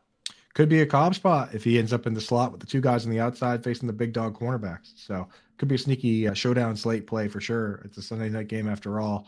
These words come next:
And then Aaron Jones, Miles Sanders, probably the least exciting productive backs out there, right? If you look at the season totals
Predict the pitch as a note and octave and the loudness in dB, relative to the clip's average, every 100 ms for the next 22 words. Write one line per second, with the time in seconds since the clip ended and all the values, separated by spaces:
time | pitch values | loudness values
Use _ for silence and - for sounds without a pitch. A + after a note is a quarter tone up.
0 | - G#2 B2 A#2+ A#2+ E3 D3+ E3 D3 B2+ | -6 -2 0 0 4 4 6 6 6 2
1 | C#3 C3+ - C#3 C3+ C#3+ C#3 - _ _ | 0 0 0 0 2 0 -2 -6 _ _
2 | C3+ F3+ A3 G#3+ F#3 D#3 D3 C#3 - _ | 2 2 2 2 2 4 4 0 -4 _
3 | A2 A2 A#2 A2+ A2 G#2+ F2+ F#2 B2+ D#3+ | -10 0 2 4 2 0 -2 0 2 2
4 | - - B2+ - B2 B2 B2 G#2+ G2 - | -2 -10 -10 -4 0 2 2 0 -4 -6
5 | _ _ - A#2+ G#2+ A#2+ - A2 G2 A2 | _ _ -6 -4 -2 -4 -2 -4 -2 -2
6 | A2 - - G#2 G2+ - C2+ E2+ G#2 G2+ | -2 -4 -6 -4 -4 -8 -10 -6 -6 -4
7 | G#2+ B2+ D3+ D3 A2+ - D3 C3 A2 B2 | -2 2 4 2 -2 0 2 2 0 2
8 | D3+ D#3 B2+ A#2+ A#2+ | 4 4 2 -2 -6